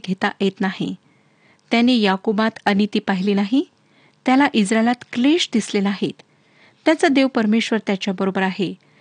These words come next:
राजघोष त्याच्यामध्ये होत आहे. देवाने त्यांना मिसर देशातून बाहेर आणले. जणू काय रान बैलाचे बळ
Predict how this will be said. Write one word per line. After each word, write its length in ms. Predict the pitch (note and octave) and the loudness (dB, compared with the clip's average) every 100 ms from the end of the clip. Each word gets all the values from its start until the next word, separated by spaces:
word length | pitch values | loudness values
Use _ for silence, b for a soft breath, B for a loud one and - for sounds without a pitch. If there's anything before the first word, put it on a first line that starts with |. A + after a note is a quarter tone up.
| b - | b -4
राजघोष 720 | G3+ G#3+ A3 - G3+ B3 B3+ - | -2 0 -2 -4 -2 0 -2 -4
त्याच्यामध्ये 560 | F#3+ G3 F#3 F#3 G3 F#3 | -4 -2 -4 -2 -4 -4
होत 240 | - C#4 C#4+ | -4 -2 0
आहे. 300 | A3 F3+ F#3 _ b b b b b b - | -2 -4 -8 _ b b b b b b -2
देवाने 440 | G#3 C4+ C#4+ C#4+ | 2 4 4 2
त्यांना 280 | C#4+ B3 B3 | 2 2 2
मिसर 360 | G#3+ F#3+ - G3+ | 2 0 -4 -2
देशातून 500 | G#3 - G#3+ A3 F#3+ | -2 -2 -2 -2 -2
बाहेर 260 | F#3 G3+ - | -2 -2 -2
आणले. 360 | F#3+ G3+ A3+ D#4+ b b b b b C4 | -2 0 0 -2 b b b b b -2
जणू 200 | F4 G#4+ | 0 2
काय 240 | A3+ F#3 F3+ b b b - | 2 0 -2 b b b -6
रान 320 | G#3+ B3+ C#4+ | 0 2 2
बैलाचे 540 | G3+ G3+ G#3 A#3 - G3+ | 2 2 2 0 -2 -4
बळ 340 | F3+ A3 | 0 2